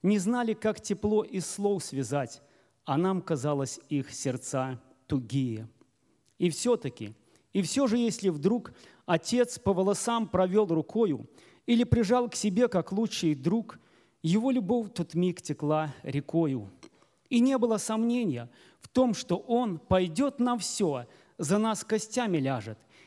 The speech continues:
И если нужно, бросится в огонь или прыгнет в воду, если жизнь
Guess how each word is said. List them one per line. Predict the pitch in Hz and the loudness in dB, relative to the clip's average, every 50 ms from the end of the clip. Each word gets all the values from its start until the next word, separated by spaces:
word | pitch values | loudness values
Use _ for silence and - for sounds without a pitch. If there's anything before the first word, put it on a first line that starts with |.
| _ _ | _ _
И | - 226 | 2 2
если | 262 262 - 240 269 | 4 4 2 2 4
нужно, | 277 277 294 277 214 247 254 | 4 4 4 4 4 2 2
бросится | 208 185 240 277 254 - 240 - - 240 | 2 2 2 2 2 0 -2 -2 0 0
в | 233 247 - | 0 0 0
огонь | 220 226 196 175 185 254 285 247 180 147 - - - - _ | -2 0 0 2 2 2 2 2 0 -2 -6 -8 -20 -12 _
или | - 240 226 214 | 0 0 0 0
прыгнет | - - 226 247 214 170 214 220 - - | 0 0 0 0 0 0 -2 -2 -2 -4
в | 180 | -6
воду, | 175 185 233 226 175 139 123 127 - | -2 2 2 2 2 2 -2 -4 -4
если | - 165 170 165 160 - 170 156 | -2 0 0 0 0 0 -2 -2
жизнь | 131 120 165 170 147 123 135 127 120 | 0 0 0 0 0 0 -4 -6 -6